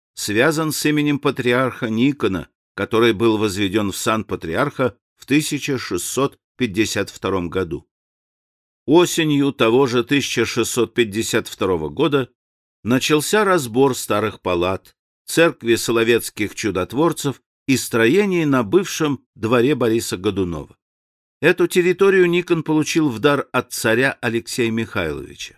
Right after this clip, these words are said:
К концу тысяча шестьсот пятьдесят пятого года были выстроены новые палаты и церковь, но ещё три года, вплоть до оставления Никоном кафедры в июле тысяча шестьсот пятьдесят восьмого года,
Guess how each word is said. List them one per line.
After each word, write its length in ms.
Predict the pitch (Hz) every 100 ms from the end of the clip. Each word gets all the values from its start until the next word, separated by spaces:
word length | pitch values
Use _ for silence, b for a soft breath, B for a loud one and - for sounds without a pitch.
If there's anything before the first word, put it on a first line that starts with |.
| _ _ _ _ _ _ _ _ _ -
К 60 |
концу 460 | 131 147 139 - 220
тысяча 500 | - 196 180 165 156
шестьсот 540 | 131 135 - 160 139
пятьдесят 540 | 143 117 117 - 120 -
пятого 340 | 123 - 87
года 400 | 85 131 117 76 - _ _ _ _ _ -
были 180 | 170 165
выстроены 680 | 196 - - 165 156 147 -
новые 440 | 127 160 135 113
палаты 580 | 117 113 120 156 - 160
и 60 |
церковь, 680 | 170 - 123 113 - 110 98 -
но 120 | 113
ещё 320 | 120 - 208
три 240 | 220 160 135
года, 380 | 95 104 82 80
вплоть 440 | - 110 165 131
до 140 | 123
оставления 760 | 131 - 120 117 127 123 110 90 _ -
Никоном 560 | 120 143 - 117 120 113
кафедры 520 | 135 123 123 104 104
в 80 | 107
июле 320 | 113 113 104
тысяча 440 | 110 101 - 101
шестьсот 480 | - 107 - 110 -
пятьдесят 480 | 107 95 92 104 107
восьмого 440 | 104 - 98 90
года, 400 | 87 190 175 -